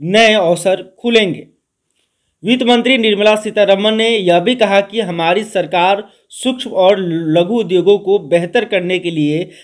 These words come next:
सहयोग करती रही है। इसी दिशा में एमएसएमई को दो लाख करोड़ रुपए की अतिरिक्त मदद मिलेगी। साथ ही किसानों के लिए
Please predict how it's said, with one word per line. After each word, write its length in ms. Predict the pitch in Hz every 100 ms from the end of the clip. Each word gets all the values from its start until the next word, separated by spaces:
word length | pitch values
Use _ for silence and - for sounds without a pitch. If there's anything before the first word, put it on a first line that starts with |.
| _
सहयोग 920 | - - 208 185 214 196 185 196 -
करती 320 | 208 208 233
रही 280 | 175 156 180
है। 180 | 127 113 _ _ _ _
इसी 260 | 185 220 254
दिशा 360 | 220 220 202
में 140 | 214 233
एमएसएमई 1200 | 240 202 202 226 185 185 196 - 208 196 202 202
को 420 | - 180 208 - _ -
दो 280 | 139 214 233
लाख 500 | 185 196 226 - -
करोड़ 280 | 180 190 208
रुपए 280 | 180 160 196
की 200 | 190 196
अतिरिक्त 720 | 202 202 156 175 226 226 _ _ _ -
मदद 340 | 165 190 226
मिलेगी। 460 | 196 196 190 190 226
साथ 360 | 220 - 196 214
ही 300 | 220 123 -
किसानों 420 | 165 180 175 208
के 140 | 220 202
लिए 380 | 185 190 220